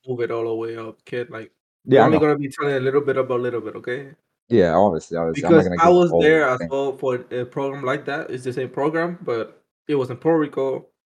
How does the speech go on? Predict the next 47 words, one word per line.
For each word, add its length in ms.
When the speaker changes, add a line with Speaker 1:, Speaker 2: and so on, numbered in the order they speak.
Speaker 1:
The 100
program 280
that 100
I 80
was, 380
he 140
was 100
in 100
North 140
Carolina. 320
So, 320
yeah, 320
my 140
program 260
is 60
the 80
same 260
shit, 420
just 240
in 80
Speaker 2:
So, 140
yeah, 200
um, 500
this 260
program 360
is 140
basically 640
a 100
military 560
academy. 560
Um, 400
my 120
military 340
academy 380
was 180
called 500
Tar 220
Heel 240
Challenge 420
Academy. 640
Speaker 1:
Nice, 360
Speaker 2:
Um, 60
Speaker 1:
you 140
Speaker 2:
I 40
Speaker 1:
challenge. 300
Speaker 2:
actually 460
wrote 520